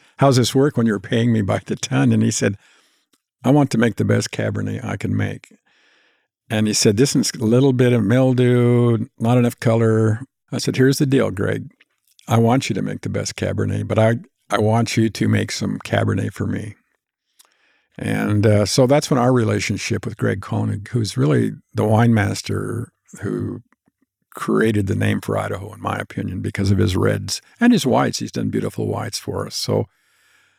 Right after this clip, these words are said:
that, that was our start with Greg. And, uh, he called me later that, I don't know, it was probably ninety-eight. He'd entered the ninety-seven Cabernet in a competition in New York. And he said, "Ron," I said, "What?" And he said, "We just got a gold medal.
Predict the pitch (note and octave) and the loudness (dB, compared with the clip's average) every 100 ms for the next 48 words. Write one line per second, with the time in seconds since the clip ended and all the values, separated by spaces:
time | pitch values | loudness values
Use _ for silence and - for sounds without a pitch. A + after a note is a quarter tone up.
0 | - A2 C#3+ A#2+ B2 B2 B2+ C3 A#2 G#2+ | -2 -2 2 2 4 4 2 2 0 0
1 | A2+ A#2+ A2 - A2 G2+ G#2 A#2+ A#2+ - | -2 -4 -6 -4 0 0 0 -2 -6 -6
2 | B2 A2 G#2+ A2 A2 G#2+ G#2 _ _ _ | -4 -2 0 0 2 0 -4 _ _ _
3 | _ _ _ _ _ - D#3 E3+ E3 A2 | _ _ _ _ _ -4 0 4 4 4
4 | A2+ G#2+ G#2+ G#2+ - - - _ _ _ | 4 2 0 -2 -8 -20 -20 _ _ _
5 | _ - G#2 A2 G#2+ G#2+ - F#2+ G2 G2 | _ -6 -2 -2 -4 -6 -4 -2 -2 -2
6 | G2+ G#2 G2+ G#2 G#2 G2+ - - - - | -2 -2 -2 -2 -4 -6 -12 -20 -16 -14
7 | - B2+ B2+ C3 G#2+ G#2 A2 G2+ - G#2+ | 0 4 6 4 4 4 4 2 2 0
8 | G2+ - G#2 A2+ G#2 G2 G2 G2+ G#2 G#2 | 0 0 0 2 0 -2 -4 -4 -4 -4
9 | G#2 G#2 - G2 G2+ G2+ G2+ G2+ G#2 - | -4 -4 -4 -4 -2 -2 -2 -2 -4 -8
10 | _ _ _ _ _ _ _ _ _ _ | _ _ _ _ _ _ _ _ _ _
11 | _ _ _ _ _ _ - B2 C#3 B2 | _ _ _ _ _ _ -4 0 2 4
12 | F3 F3+ B2+ A#2+ C3 A#2+ D3 D#3 A2+ - | 4 4 2 0 0 2 2 2 0 -2
13 | - - - _ - F#3 - C3 A#2+ B2+ | -2 -4 -8 _ 0 0 2 0 2 4
14 | C3+ C#3+ G3 A2+ | 4 4 2 0